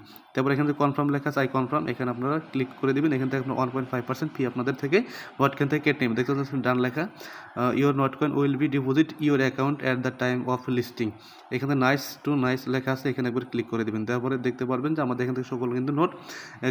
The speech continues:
কেটে নিচ্ছে এবং কি আমাদের কিন্তু এটা কিন্তু উইথড্রয়িং দেখাচ্ছে, ঠিক আছে? মানে উইথড্রয়িং দেখাচ্ছে। তো এভাবে কিন্তু আপনারা এটা উইথড্র করতে পারবেন।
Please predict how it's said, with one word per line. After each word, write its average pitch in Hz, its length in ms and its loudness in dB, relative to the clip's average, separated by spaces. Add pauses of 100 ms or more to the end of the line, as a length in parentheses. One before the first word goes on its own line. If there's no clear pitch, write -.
(120)
কেটে 147 200 4
নিচ্ছে 139 260 2
এবং 139 200 4
কি 139 60 2
আমাদের 131 240 4
কিন্তু 135 200 0
এটা 131 160 2
কিন্তু 131 380 2
উইথড্রয়িং 147 800 4
দেখাচ্ছে, 123 300 -2
ঠিক 135 160 -2
আছে? 151 180 0 (180)
মানে 120 140 -2
উইথড্রয়িং 135 340 2
দেখাচ্ছে। 117 340 -4 (480)
তো 143 60 4
এভাবে 151 220 6
কিন্তু 160 200 4
আপনারা 139 240 2
এটা 175 320 0 (140)
উইথড্র 127 240 2
করতে 127 260 2
পারবেন। 107 260 0